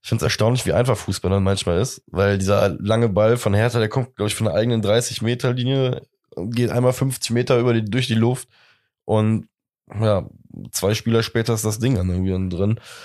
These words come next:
Ähm, ja. Ich frag noch, mich noch ein bisschen, was Hübers gemacht hat, weil Luke Bacchio setzt sich ja, also Luke Bacchio kriegt ja diesen langen Ball gespielt,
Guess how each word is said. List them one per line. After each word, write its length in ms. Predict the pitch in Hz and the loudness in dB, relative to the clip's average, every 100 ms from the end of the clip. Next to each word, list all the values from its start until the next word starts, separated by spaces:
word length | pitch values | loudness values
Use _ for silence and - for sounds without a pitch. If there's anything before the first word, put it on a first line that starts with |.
| - _ - | -20 _ -2
Ähm, 580 | 110 107 107 104 107 107 _ _ _ _ _ _ _ _ _ _ - | 2 4 4 2 0 -4 _ _ _ _ _ _ _ _ _ _ -2
ja. 240 | 101 95 - _ _ _ _ - | 0 0 -4 _ _ _ _ -14
Ich 80 | |
frag 220 | - 123 160 | -2 -2 0
noch, 80 | |
mich 180 | 147 135 | 0 2
noch 80 | 131 | 0
ein 80 | 120 | 0
bisschen, 240 | 143 156 | 0 2
was 180 | 120 110 | 0 0
Hübers 360 | 156 151 104 - | 0 2 0 0
gemacht 240 | 101 104 | 0 0
hat, 100 | 120 | 0
weil 200 | 107 110 | 2 0
Luke 240 | 110 123 107 | -2 -2 0
Bacchio 360 | 113 139 139 | 0 2 0
setzt 220 | 120 120 | 0 -2
sich 120 | - - | -2 -2
ja, 80 | |
also 180 | 101 110 | 0 0
Luke 180 | 113 120 | -2 -2
Bacchio 280 | 107 120 110 | -2 -2 -4
kriegt 180 | 104 104 | -4 -4
ja 40 | |
diesen 200 | 95 107 | -2 0
langen 180 | 104 104 | 0 2
Ball 160 | 101 | 0
gespielt, 460 | 104 98 - 107 107 | 0 -2 -2 -2 -2